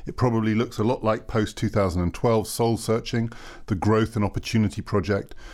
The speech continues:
which encouraged moderation in tone and inclusiveness in policy. But that blueprint is ignored. Instead, the party quickly regroups in opposition to the incoming administration.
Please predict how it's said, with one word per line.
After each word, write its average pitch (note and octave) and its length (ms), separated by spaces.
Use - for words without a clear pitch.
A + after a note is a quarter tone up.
which - 200
encouraged A2 420
moderation A#2 640
in G#2 120
tone G2 460
and F#2+ 140
inclusiveness G2 720
in F#2 80
policy. E2+ 500
But - 140
that C3 240
blueprint A2 560
is G2 120
ignored. D#2+ 480
Instead, A#2+ 440
the - 60
party G#2+ 380
quickly A2+ 400
regroups G#2 500
in A#2 80
opposition F#2 580
to - 100
the G2 120
incoming G2+ 400
administration. F2+ 800